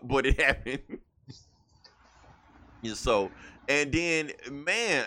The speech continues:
I, I'll be honest with you, Eli, that, that shit, the ending was emotional. You knew it was coming.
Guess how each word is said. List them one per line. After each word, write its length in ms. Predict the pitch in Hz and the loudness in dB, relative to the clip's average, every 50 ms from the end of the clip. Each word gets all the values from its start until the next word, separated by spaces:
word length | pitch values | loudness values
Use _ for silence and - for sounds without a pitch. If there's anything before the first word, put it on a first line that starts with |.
| 85 71 | -4 -6
I, 260 | 82 - - - 156 | -8 -6 -2 -2 -2
I'll 40 | 226 | -2
be 160 | 247 180 180 | 0 0 0
honest 220 | 214 240 233 196 | 0 0 0 -2
with 180 | 170 160 - - | -4 -4 -6 -6
you, 80 | 135 135 139 | -6 -4 0
Eli, 220 | 131 131 131 131 | 2 2 2 2
that, 340 | 120 135 202 - - - 87 | 2 0 -2 -4 -6 -6 -2
that 120 | 127 - | -2 -2
shit, 300 | - - - 208 196 - | -2 -2 -2 -2 -2 0
the 100 | 156 147 - | 0 0 0
ending 300 | 135 170 - 349 320 269 | 0 -2 -2 -2 -2 -2
was 180 | 214 180 147 127 | 0 0 0 -2
emotional. 640 | 113 101 107 139 - 392 - - - 110 82 - - - - - | -2 0 0 0 0 0 -2 -4 -6 -8 -8 -10 -14 -20 -10 -4
You 140 | 180 254 269 | -2 -2 0
knew 240 | 240 254 277 285 269 | 2 2 2 2 2
it 80 | 262 | -2
was 100 | 269 269 | -4 -2
coming. 420 | - - 240 240 247 233 151 90 | 0 2 2 2 2 2 -2 -4